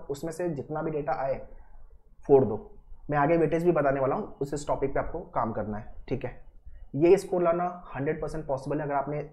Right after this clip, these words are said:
कुछ दिन पहले पढ़ाई चालू की है, थोड़ा बहुत पढ़ा है आपने, तो भी आप ये कर सकते हो, ठीक है। Let's talk about the syllabus। Thirty question है। I want arithmetic अच्छे से आप कर लो, six to eight question या टेन question यहाँ से बनेंगे, छः से आठ question arithmetic,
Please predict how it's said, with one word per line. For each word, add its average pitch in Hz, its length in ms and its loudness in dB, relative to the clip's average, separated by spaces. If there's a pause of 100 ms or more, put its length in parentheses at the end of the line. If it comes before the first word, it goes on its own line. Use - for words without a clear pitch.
(120)
कुछ 143 140 2
दिन 151 160 -2
पहले 135 240 -2
पढ़ाई 143 260 -2
चालू 139 280 0
की 151 140 -4
है, 151 140 -2
थोड़ा 135 220 0
बहुत 135 240 -2
पढ़ा 135 140 0
है 139 100 -2
आपने, 143 180 -6
तो 147 200 0
भी 143 120 2
आप 139 160 0
ये 139 80 0
कर 120 200 -4
सकते - 340 -10
हो, 101 100 -8 (400)
ठीक 135 140 -2
है। 120 100 -6 (220)
Let's 143 180 -2
talk 139 160 0
about 139 240 2
the 135 60 -4
syllabus। 107 500 -2
Thirty 143 240 -2
question 156 340 -2
है। 175 100 -10 (960)
I 156 100 8
want 165 360 2
arithmetic 151 420 2
अच्छे 139 200 0
से 151 120 -2
आप 143 140 -2
कर - 140 2
लो, 110 140 -4 (1500)
six 147 300 -8
to 175 120 4 (180)
eight 147 200 0
question 156 220 -2
या 160 100 -4
टेन 135 220 -2
question 139 260 -4
यहाँ 120 160 -4
से 120 120 -4
बनेंगे, 110 300 -6 (140)
छः 135 140 -2
से 135 160 -4
आठ 107 200 -4
question - 280 -10 (220)
arithmetic, 127 480 -4